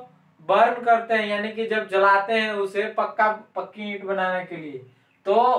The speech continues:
वो मेल्ट हो जाएगी। मेल्ट यानी अपनी जो, उसकी जो साइज रहेगी, उस साइज से मान लीजिए वो पतला हो गया, उसकी लेंथ बढ़ गई, डिस्टॉर्ट हो गया। डिस्टॉर्ट यानी जो पर्टिकुलर,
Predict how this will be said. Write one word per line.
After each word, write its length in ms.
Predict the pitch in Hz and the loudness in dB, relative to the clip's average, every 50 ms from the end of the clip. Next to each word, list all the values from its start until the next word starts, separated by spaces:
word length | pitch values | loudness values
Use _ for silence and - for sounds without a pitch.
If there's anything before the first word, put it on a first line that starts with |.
| 196 196 | 0 0
वो 260 | 190 202 226 247 247 208 | 2 4 4 4 2 2
मेल्ट 420 | 190 185 202 214 226 226 226 214 | -2 -2 0 2 2 2 2 0
हो 120 | 190 175 | -2 -2
जाएगी। 400 | 170 170 165 156 143 135 135 127 120 - - _ _ _ _ _ 156 | 0 0 -2 -2 -2 -6 -8 -12 -16 -18 -20 _ _ _ _ _ -6
मेल्ट 280 | 175 196 214 226 220 | -2 -2 -2 0 0
यानी 260 | 220 226 226 226 226 233 | 2 2 2 2 2 2
अपनी 280 | 226 220 214 214 220 226 | 2 2 0 -2 -4 -2
जो, 120 | 220 220 202 196 - - - - | 0 0 0 0 -4 -8 -12 -6
उसकी 340 | 202 190 185 - - 220 220 | -4 -4 -4 -4 -6 -6 -4
जो 140 | 220 208 196 | -2 -4 -4
साइज 480 | - - 175 170 185 202 214 220 220 | -2 0 0 2 4 4 2 2 2
रहेगी, 360 | 220 214 214 214 220 220 220 | 2 2 2 0 -2 -2 -2
उस 300 | 214 202 190 196 190 190 | 2 4 4 4 4 2
साइज 280 | - 196 202 202 196 196 | 0 0 2 2 2 0
से 80 | 208 202 | -2 -2
मान 220 | 196 196 196 196 | -2 0 0 2
लीजिए 220 | 196 196 190 196 | 0 0 2 2
वो 60 | 196 196 | 0 0
पतला 460 | 196 190 180 185 190 185 190 190 185 | 0 0 0 2 2 2 4 4 4
हो 160 | 180 180 180 | 4 2 0
गया, 360 | 175 175 175 175 175 170 170 - _ _ _ _ _ _ | 0 2 2 4 2 2 -2 -6 _ _ _ _ _ _
उसकी 320 | - - - - 214 196 180 | -20 -20 -14 -6 -2 -2 0
लेंथ 360 | 180 185 196 202 196 196 196 | 2 2 2 2 0 -2 0
बढ़ 200 | 190 190 180 180 | 0 2 2 2
गई, 300 | 180 185 180 180 175 175 170 170 - _ _ _ _ _ 156 | 2 2 0 0 -2 -4 -8 -12 -18 _ _ _ _ _ -6
डिस्टॉर्ट 720 | 156 190 196 190 - - - 226 233 240 247 240 226 214 | -4 -4 -4 -4 -6 -4 0 2 4 4 4 2 2 2
हो 160 | 202 196 196 | 2 4 4
गया। 160 | 196 180 175 | 4 2 2
डिस्टॉर्ट 500 | 175 170 190 196 190 - 220 226 226 220 | 2 0 -2 -4 -4 -2 0 0 2 2
यानी 260 | 226 226 226 220 226 | 2 0 0 0 0
जो 160 | 220 226 226 226 | 0 2 2 0
पर्टिकुलर, 880 | 220 - 202 190 190 190 220 214 208 220 220 220 226 233 226 226 226 | 0 0 0 0 0 0 -4 -6 -4 0 2 4 6 4 4 2 -4